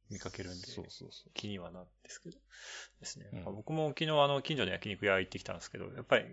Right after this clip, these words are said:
Speaker 1: その名前と番号、電話番号を書いといて、で、
Speaker 2: うん。
Speaker 1: その入り口のところではもう待たないで、「やっぱ車に戻って待っててね、電話で呼び出すから」って言われて、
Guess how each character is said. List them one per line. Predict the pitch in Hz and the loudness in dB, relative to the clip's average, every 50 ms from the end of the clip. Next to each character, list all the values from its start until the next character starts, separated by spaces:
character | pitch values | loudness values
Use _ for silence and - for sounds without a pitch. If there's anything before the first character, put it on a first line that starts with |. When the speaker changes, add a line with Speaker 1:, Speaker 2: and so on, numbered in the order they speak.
| - - | -10 -8
Speaker 1:
そ | - - 104 | -6 -4 0
の | 95 | 2
名 | 98 101 | 4 4
前 | 101 110 113 120 | 6 8 6 6
と | - 120 117 | 6 6 8
番 | 107 107 107 104 | 8 8 8 6
号、 | 101 104 98 90 87 - 110 | 4 4 2 2 0 -2 -2
電 | 117 110 | 0 4
話 | 110 107 | 4 6
番 | 104 110 107 | 6 6 4
号 | 98 92 | 4 -2
を | 90 - | -6 -2
書 | - 95 | -2 -4
い | 87 - | -4 -4
と | - - - | -8 -12 -12
い | - | -12
て、 | - - - - - - - - | -10 -10 -10 -10 -12 -14 -10 -4
で、 | 107 110 107 107 107 110 - - - - - 107 101 92 85 | 2 4 6 6 6 4 2 -2 -8 -4 -2 0 0 0 -2
Speaker 2:
う | |
ん。 | 82 | -2
Speaker 1:
そ | 87 | -4
の | 123 127 | 0 2
入 | 127 120 | 4 4
り | 131 123 | 4 4
口 | 127 123 - 139 | 2 0 0 -2
の | 135 123 | -2 -2
と | - - | -2 -2
こ | - 147 | 2 6
ろ | 151 156 | 6 8
で | 143 123 | 10 10
は | 104 92 | 10 8
も | 95 92 | 8 6
う | 90 | 2
待 | 92 98 98 | 2 2 6
た | - 117 110 | 6 6 6
な | 98 92 85 | 6 4 2
い | 85 | 2
で、 | 87 87 87 87 87 - _ _ _ | 0 -2 -2 -4 -6 -10 _ _ _
「や | - 113 | -16 -14
っ | - | -14
ぱ | 104 | -12
車 | - - 107 113 107 104 107 | -8 -4 -2 2 4 4 4
に | 110 | 4
戻 | 107 104 110 123 120 | 2 0 2 2 0
っ | - | 0
て | - 104 | 0 0
待 | 101 101 98 | 0 0 0
っ | - | 0
て | 104 - | -2 -6
て | 98 101 | -4 -2
ね、 | 107 107 | -2 -2
電 | 92 98 95 95 | 0 -2 -2 -2
話 | 92 | -2
で | 92 101 | -2 -2
呼 | 95 | -4
び | 95 98 | -2 -2
出 | 98 | -4
す | - - | -4 -2
か | - | -4
ら」 | - - - - | -4 -4 -6 -10
っ | |
て | _ - - 90 | _ -12 -10 -10
言 | 85 | -8
わ | 90 - - | -8 -8 -10
れ | - | -10
て、 | - - - - - - | -12 -12 -12 -12 -12 -12